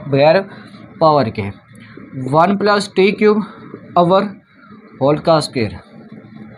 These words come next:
तो डी एक्स by डी टी बराबर हो गया यहाँ से थ्री ए प्लस थ्री ए टी का cube, ये डी टी by डी टी वन के बराबर। अब तीन में से एक निकाल दी तो कितने बच गए आपके पास, यहाँ पर दो बच गए।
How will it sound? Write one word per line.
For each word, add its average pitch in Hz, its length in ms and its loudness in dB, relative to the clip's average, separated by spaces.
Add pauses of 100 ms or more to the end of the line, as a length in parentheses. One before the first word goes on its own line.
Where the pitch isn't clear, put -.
(280)
तो 147 100 -2
डी 151 180 4
एक्स 190 200 2
by 185 100 2
डी 175 200 2
टी 202 140 0
बराबर 180 320 2
हो 196 180 2
गया 160 220 2 (640)
यहाँ 151 240 2
से 190 160 0
थ्री 175 260 -6
ए 208 220 0 (500)
प्लस 180 420 2 (760)
थ्री 190 140 2
ए 190 120 4
टी 180 200 -4
का 170 140 0
cube, 127 300 -4 (500)
ये 175 80 2
डी 170 220 4
टी 214 180 0
by 214 120 4
डी 180 180 2
टी 220 140 0 (440)
वन 143 220 0
के 208 120 2
बराबर। 214 400 2 (500)
अब 185 200 0 (120)
तीन 226 200 2
में 240 80 4
से 233 140 -2 (160)
एक 220 180 0
निकाल 208 320 0
दी 214 100 0
तो 196 100 -8
कितने 208 240 -4
बच 208 220 0
गए 214 60 0
आपके 202 160 -2
पास, 202 260 0
यहाँ 170 180 2
पर 185 200 -4 (300)
दो 160 260 2
बच 120 240 -2
गए। 101 160 -14